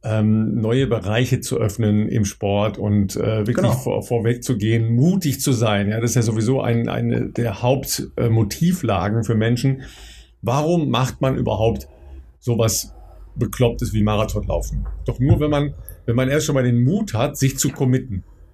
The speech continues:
Speaker 2: Genau.
Speaker 1: Ja, wenn man den Mut hat, das Training über, äh, sein Leben, sein, seinen Tagesablauf, sein Leben über,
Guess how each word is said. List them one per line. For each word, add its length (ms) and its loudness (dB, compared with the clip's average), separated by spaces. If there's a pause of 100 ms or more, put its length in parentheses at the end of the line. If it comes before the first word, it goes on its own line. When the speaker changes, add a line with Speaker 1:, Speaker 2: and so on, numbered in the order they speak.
(500)
Speaker 2:
Genau. 220 0
Speaker 1:
Ja, 220 0
wenn 100 0
man 120 2
den 140 2
Mut 280 0
hat, 180 -2
das 120 0
Training 360 0
über, 500 0
äh, 260 -2
sein 200 0
Leben, 680 -2
sein, 220 0
seinen 200 0
Tagesablauf, 600 0
sein 160 0
Leben 240 2
über, 320 0